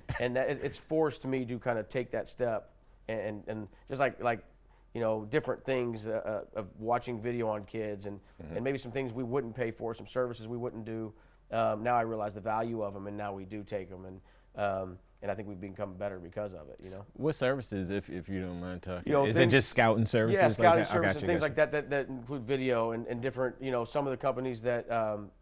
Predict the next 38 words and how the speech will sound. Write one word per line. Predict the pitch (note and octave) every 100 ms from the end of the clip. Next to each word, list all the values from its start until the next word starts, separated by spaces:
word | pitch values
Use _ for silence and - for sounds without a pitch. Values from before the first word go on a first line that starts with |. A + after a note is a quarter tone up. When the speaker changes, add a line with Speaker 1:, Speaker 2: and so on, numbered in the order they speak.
| -
Speaker 1:
that | C#3
have | C3+
been, | E3 E3+
you | D#3+
know, | D#3+
the | C3+
high | C#3 C#3+
majors | C#3 C3 B2 B2+
and |
the | A#2+
Power | C3 C3
Fives | B2+ A#2+ A#2+ A2+
use | A#2 B2
that | A#2+ G#2
stuff | A#2 A#2
all | A#2
the | A2+
time. | A#2+ A#2+ A#2+
Speaker 2:
Mm-hmm. | A2+ F#2 F2 - - -
Speaker 1:
We | C3
have | D3 A#2+
to |
be | A#2+ A#2+ A#2
careful | - C3+ B2 C3 B2
where | B2+
we | B2
spend | A#2 C3 B2
our | A2+
dollars. | A#2+ A#2+ A#2 A#2 - - _
Speaker 2:
Gotcha, | - D#2 A#2 A2+
Speaker 1:
Um, | G#2+
Speaker 2:
gotcha, | E2 -
Speaker 1:
but | -
we | -
had | C#3+
Speaker 2:
gotcha. | C3
Speaker 1:
no |
choice | G2+ - F3+ G#2 -